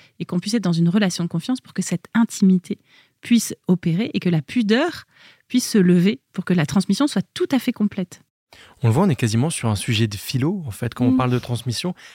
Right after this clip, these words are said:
Speaker 2: Qu'est-ce qui, vous, vous a intéressé ? Qu'est-ce qui fait qu'aujourd'hui, c'est votre quotidien de, de travailler sur la transmission auprès des entreprises et dans vos activités de formation ? On en reparlera.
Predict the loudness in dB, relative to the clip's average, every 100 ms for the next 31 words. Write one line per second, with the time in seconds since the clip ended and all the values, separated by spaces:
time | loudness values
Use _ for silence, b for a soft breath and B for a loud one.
0 | B -6 -4 -6 -2 -2 0 0 0 0
1 | 0 -2 -4 -6 -6 -8 -8 -6 -2 0
2 | 2 0 -2 -2 -2 -4 -6 -6 -6 -8
3 | -4 -2 0 -2 -4 b b b b -4
4 | 0 2 2 0 0 -2 -2 -6 -6 -2
5 | 0 0 -2 -2 -2 -2 -6 -2 -2 -2
6 | -4 -2 0 0 -2 -4 -4 -4 0 0
7 | 0 -2 -2 0 0 0